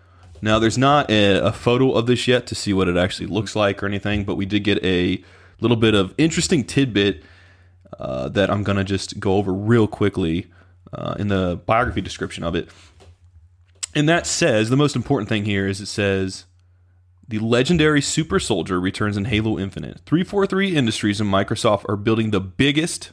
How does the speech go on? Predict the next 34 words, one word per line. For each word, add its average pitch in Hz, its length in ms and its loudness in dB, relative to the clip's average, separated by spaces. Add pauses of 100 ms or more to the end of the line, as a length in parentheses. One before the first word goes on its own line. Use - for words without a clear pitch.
(100)
and 110 200 -2
most 101 220 0
visually 127 540 2
spectacular 98 1040 -2 (340)
Halo 101 360 2
yet." 80 380 -4 (920)
And 107 140 -4
that, 175 340 -2 (840)
I 151 60 -2
don't 165 80 0
know, 135 100 4
I 110 40 4
feel 226 140 -2
like 262 120 -2
that's, 302 180 -4 (360)
I 165 100 0
feel 277 140 0
like 262 80 2
that's 226 140 -2
one 196 80 2
of 196 60 0
those 180 120 -2
things 175 220 2
where 143 80 4
you 131 80 2
can 127 160 -2
look 117 160 0
at 127 60 4
it 135 60 4
and 123 100 -2
you're 110 80 -2
like, 90 320 -2 (1040)
"Eh, 135 280 -2
okay." 110 400 -2